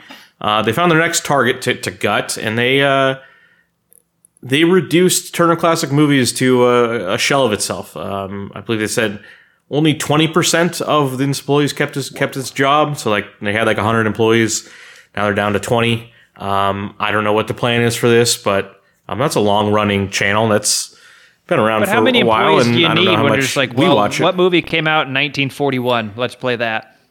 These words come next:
Speaker 1: Well, they have to do, they, they have to do programming, and they do that. The guy comes out before the movie and introduces it. Someone's gotta write that shit. There's stuff you gotta do that they're
Speaker 2: I don't
Speaker 1: just
Speaker 2: even
Speaker 1: not
Speaker 2: know
Speaker 1: gonna
Speaker 2: if that
Speaker 1: do
Speaker 2: channel
Speaker 1: anymore.
Speaker 2: is on Hulu.
Speaker 1: Um,
Speaker 2: I kinda forgot about that channel.
Speaker 1: I don't know.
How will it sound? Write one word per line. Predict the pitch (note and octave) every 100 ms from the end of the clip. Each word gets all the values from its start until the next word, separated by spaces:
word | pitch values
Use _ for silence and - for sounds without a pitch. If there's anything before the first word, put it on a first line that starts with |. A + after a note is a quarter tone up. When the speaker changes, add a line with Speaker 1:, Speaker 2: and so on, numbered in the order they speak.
| _ _ _
Speaker 1:
Well, | - D#3
they | E3 D#3+
have | E3 E3
to |
do, | C3+ C3 A#2 -
they, | C#3+ A#2+ C#3
they | C3
have | C#3+ C#3+
to |
do | C#3+ B2
programming, | G2+ C3 A#2+ A2+ G#2 G2 G2+ G2+
and | G2+
they | G2+
do | G2+ G#2+
that. | G#2+
The | A#2
guy | A#2+ A#2
comes | A#2+ A2+
out | A2+
before | G#2+ G2+ B2+
the | A#2
movie | A#2 A2
and | G#2+
introduces | G#2+ - G#2+ A2 G#2+
it. | A2 G#2
Someone's | B2+ G#2+
gotta | G#2+
write | G#2 G#2+ G#2+
that | G#2
shit. | - G#2+ G#2 - - -
There's | F3 F#3+
stuff | A#3 F#3+
you | F3+
gotta | E3 A#2+
do | C3+ C#3+ A#2
that | A2 A2
they're | B2+
Speaker 2:
I |
don't | C3
Speaker 1:
just | G#3 A#2+
Speaker 2:
even | D3+
Speaker 1:
not |
Speaker 2:
know | F3
Speaker 1:
gonna | A#2+
Speaker 2:
if | -
that |
Speaker 1:
do | -
Speaker 2:
channel | A#2 A2 D#3+
Speaker 1:
anymore. | D3+
Speaker 2:
is | -
on | C3 C3+
Hulu. | A2 D#3 E3+ A#2
Speaker 1:
Um, | F2 F#2+ F2+ - - - - _ _ -
Speaker 2:
I |
kinda | F#3+ A3
forgot | F#3+ F#3 F3
about | B2+ A2
that | A2
channel. | - A2 G2 - _ _ _ _ _ _ _ _ -
Speaker 1:
I | G2
don't | F#2+
know. | F#2+ F#2+